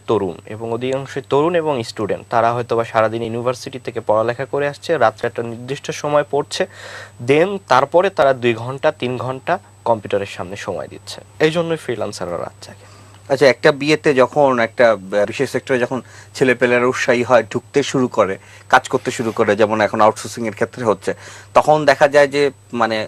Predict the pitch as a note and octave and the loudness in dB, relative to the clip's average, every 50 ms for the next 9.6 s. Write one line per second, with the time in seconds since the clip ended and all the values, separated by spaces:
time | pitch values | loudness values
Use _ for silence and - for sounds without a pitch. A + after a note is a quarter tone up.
0 | - A#2 A2+ C3+ C3 - - - D3 - C#3+ C3+ B2 A2+ A#2+ C3+ C3 C3+ C3 - | -8 -2 0 0 0 2 2 0 2 4 6 6 6 6 4 4 2 0 0 2
1 | - B2+ B2 C3 A#2+ G#2 F2+ F#2+ - _ _ _ - - - A#2 G#2+ - C3 B2 | 4 4 6 6 4 2 -2 -8 -12 _ _ _ -10 -6 -4 -4 -2 -2 -2 -2
2 | - D#3+ - - - - - - - - - - - - - C#3 C#3 B2+ B2+ - | -2 -2 0 0 -2 -2 -4 -16 -18 -20 -20 -20 -10 -4 0 4 6 6 6 4
3 | - C#3+ C3 - C#3 C3 C3 B2 A2+ G#2 - B2 A#2+ A#2 - A#2+ A#2 G#2+ - B2+ | 0 -8 -6 -4 -4 -2 0 0 0 2 2 0 0 2 2 0 0 0 -2 -4
4 | B2 A#2+ - C3 A#2+ A2 A#2 - C3 B2 - - - - - - C3 C#3 C3+ B2+ | -4 -2 -2 -2 -2 -2 0 0 0 -2 -2 -4 -16 -6 0 2 4 4 4 6
5 | C#3+ C3+ A2 A2 - - - A#2+ - C3 A2 A2+ A2 G2+ - - - A2+ A2+ A#2 | 6 6 6 6 4 0 -10 -12 -10 -8 -6 -6 -6 -8 -8 -10 -6 -2 -2 -2
6 | - - A#2 G#2 F#2 G#2+ G2 F#2 G2+ F#2+ F#2+ G2 F#2+ - A2 G#2 - - G#2+ G2+ | 0 0 0 0 0 -2 -2 -2 -2 0 0 2 2 4 2 2 0 -2 -4 -4
7 | F#2+ - G#2 - - F#2+ F2 - F2 C#2+ F#2 F#2 G#2 A#2+ A2+ B2+ A#2 A#2 A2+ A#2 | -2 -4 -4 -4 -2 -2 -2 -2 -4 -6 -6 -6 -4 -4 -4 0 4 4 6 6
8 | A#2+ A#2 - C3 B2 - - C3 B2+ B2+ B2 A#2 A2 G#2+ G#2 B2 B2 - - - | 4 2 2 -2 -6 -4 -2 -2 -2 -2 0 2 2 2 2 0 -2 -4 -8 -20
9 | - - - A#2+ A#2+ - - - F#2+ - - - | -20 -4 0 0 0 0 0 -6 -6 -6 -8 -14